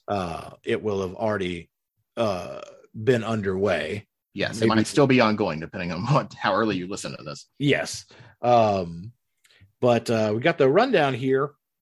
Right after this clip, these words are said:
Speaker 1: And it's the New Blood pay-per-view, or the first of the New Blood, New Blood one.
Speaker 2: Not pay-per-view.
Speaker 1: Or not pay-per-view. <laughs> The not pay-per-view. Um,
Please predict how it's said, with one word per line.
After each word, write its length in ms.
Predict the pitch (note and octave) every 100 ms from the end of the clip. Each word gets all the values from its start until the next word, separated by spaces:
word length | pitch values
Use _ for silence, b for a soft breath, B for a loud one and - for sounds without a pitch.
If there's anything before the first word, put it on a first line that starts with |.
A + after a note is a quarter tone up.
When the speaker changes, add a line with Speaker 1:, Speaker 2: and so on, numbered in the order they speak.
| _
Speaker 1:
And 100 | C3+ C3+
it's 120 | -
the 100 | C3+
New 220 | G3 D4
Blood 480 | G3+ D#3+ C#3+ C3 A#2+
pay-per-view, 360 | D3 B2 B2+ F3+
or 60 |
the 80 | C3
first 340 | - G#3+ -
of 140 | A#2+ A2
the 60 |
New 120 | A2+ G2+
Blood, 220 | G2 A#2+
New 100 | E3
Blood 220 | D#3+ D3+
one. 380 | B2+ G#2+ G#2 C#3 _ _ _ _
Speaker 2:
Not 200 | D#3 -
pay-per-view. 260 | - - - _ _ _ _ _
Speaker 1:
Or 80 | A#2
not 140 | C3+ A#2
pay-per-view. 500 | E3 E3+ B2 A2 -
<laughs> 40 |
The 680 | G#2+ C3+ - - - - F#3+
not 320 | A3 A3 -
pay-per-view. 480 | - G#2+ F2 E2 - _ B B D#3+
Um, 680 | - A#2 A2 G2+ G2 F#2 F2+